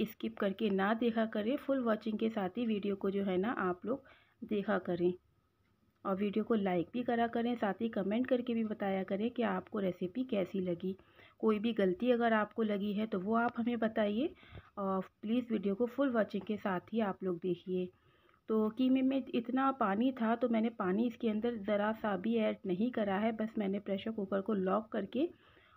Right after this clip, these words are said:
और इसमें मैंने दो सीटियाँ ले ली थी ताकि ये पानी भी ड्राई हो जाए और कीमा भी हमारा अच्छे से जो है ना कुक हो जाए।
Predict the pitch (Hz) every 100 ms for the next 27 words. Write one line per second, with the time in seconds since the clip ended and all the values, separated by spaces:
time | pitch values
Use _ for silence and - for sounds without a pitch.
0 | - 262 247 247 240 226 202 226 214 208
1 | 220 226 190 196 214 202 190 233 226 -
2 | 233 240 202 220 214 220 208 175 185 208
3 | 233 247 247 254 262 262 254 240 - 208
4 | 185 175 214 214 190 190 208 202 185 -
5 | 202 202 196 196 339 - - - - -
6 | 277 - 214 185 185 175 185